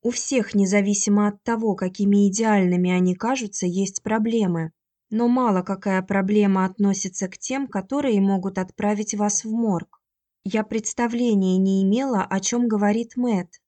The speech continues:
но спрашивать было не время. "Пойду поговорю с полицией", сказал он мне. Затем он исчез. Я, стоя в простенке между передней и гостиной, пристально смотрела на лестницу.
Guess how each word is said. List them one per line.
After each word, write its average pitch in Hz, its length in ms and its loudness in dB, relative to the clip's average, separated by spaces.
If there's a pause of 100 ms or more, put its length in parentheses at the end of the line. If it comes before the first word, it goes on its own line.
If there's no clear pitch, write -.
но 196 120 0
спрашивать 196 680 -2
было 185 220 0
не 208 200 4
время. 185 480 -2 (460)
"Пойду 202 320 -2
поговорю 208 480 -2
с - 80 -18
полицией", 190 960 -4
сказал 185 520 -2
он 220 160 2
мне. 190 440 0 (320)
Затем 202 580 -2
он 196 240 2
исчез. 170 540 -6 (540)
Я, 240 280 0
стоя 220 380 -2
в - 80 -14
простенке 226 680 -2
между 202 340 0
передней 202 640 0
и 202 120 -2
гостиной, 196 680 -2
пристально 208 520 -2
смотрела 214 560 -2
на 240 160 0
лестницу. 185 840 -2